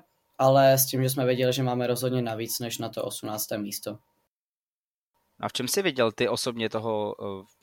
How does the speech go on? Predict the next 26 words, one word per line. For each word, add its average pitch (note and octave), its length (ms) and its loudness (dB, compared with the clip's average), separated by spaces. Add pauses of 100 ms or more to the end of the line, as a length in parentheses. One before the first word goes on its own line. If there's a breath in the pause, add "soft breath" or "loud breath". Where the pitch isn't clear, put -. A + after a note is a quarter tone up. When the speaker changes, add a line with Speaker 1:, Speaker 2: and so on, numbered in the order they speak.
(220)
Speaker 2:
klišé A#2+ 400 2
řečeno A#2+ 420 0
zakopaného A2 600 2
psa? - 260 -4 (1200)
Speaker 1:
Věřil D3 320 2
bych, C#3 220 0
že C#3 120 0
to C3+ 120 -4
bude C3 200 2
taky B2+ 260 -4
ta A#2 120 -2
nervozita, A2+ 640 -4 (100)
protože A2+ 720 -2 (640)
to B2+ 80 0
bylo B2 220 4
vlastně B2 300 2
Vaškovo B2+ 300 0
poslední C3 360 0
mistrovství C3+ 720 -2 (120)
a A#2 400 2 (440)
chtěl A2 360 -2
toho A2+ 260 -6
dokázat G#2+ 480 -6
o A2+ 40 -2
hodně G#2+ 260 -4
víc. G2+ 300 -10